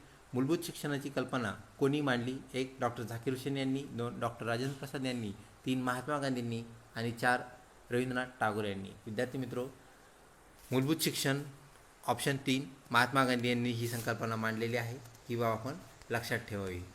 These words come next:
विद्यार्थी मित्रो, सुपर थर्टी प्रश्नावलीमधला शेवटचा प्रश्न, जो की कल चाचणी शिक्षकाभिवृत्ती म्हणजेच टीचर्स ॲप्टिट्यूड या घटकातील आहे.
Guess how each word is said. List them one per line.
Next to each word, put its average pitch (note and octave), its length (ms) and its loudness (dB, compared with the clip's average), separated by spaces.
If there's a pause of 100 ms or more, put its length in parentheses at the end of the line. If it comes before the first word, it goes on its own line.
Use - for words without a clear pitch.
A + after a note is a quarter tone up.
विद्यार्थी B2+ 320 2
मित्रो, C3+ 280 -4 (340)
सुपर C#3 260 2
थर्टी C#3 180 0
प्रश्नावलीमधला A#2+ 760 0 (100)
शेवटचा B2 340 0
प्रश्न, C#3 400 -4 (480)
जो B2 120 2
की C3+ 340 -4 (460)
कल C#3+ 120 8
चाचणी C#3 420 2 (300)
शिक्षकाभिवृत्ती B2 880 -2 (480)
म्हणजेच B2+ 360 0 (120)
टीचर्स C#3 380 0
ॲप्टिट्यूड C3+ 460 -2
या A#2+ 180 2
घटकातील C3 480 0
आहे. C3 220 0